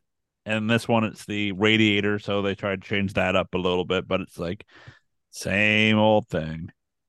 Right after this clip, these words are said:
Um, but, like, this movie, like, I caught a lot of the old, the references. And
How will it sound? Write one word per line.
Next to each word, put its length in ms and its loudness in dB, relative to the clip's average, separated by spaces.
Um, 280 2
but, 160 4
like, 160 6
this 180 4
movie, 340 4
like, 340 2
I 260 6
caught 420 4
a 60 4
lot 320 4
of 120 0
the 80 0
old, 300 2
the 120 -6
references. 720 -4
And 160 -4